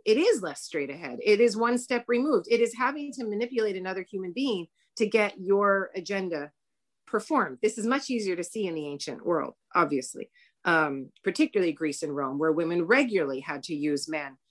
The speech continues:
to get their agenda performed in some way. That manipulation n-, is necessary within the patriarchy. And that manipulation is still necessary because we still live within a patriarchy.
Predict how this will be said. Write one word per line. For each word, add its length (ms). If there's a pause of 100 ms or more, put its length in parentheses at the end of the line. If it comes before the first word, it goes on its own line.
(200)
to 120
get 280
their 160
agenda 580 (180)
performed 640 (160)
in 140
some 260
way. 220 (320)
That 480 (240)
manipulation 1040 (600)
n-, 220
is 160
necessary 720 (120)
within 280
the 80
patriarchy. 720 (280)
And 160
that 140
manipulation 720
is 180
still 420
necessary 600
because 320
we 100
still 560
live 300 (220)
within 240
a 60
patriarchy. 800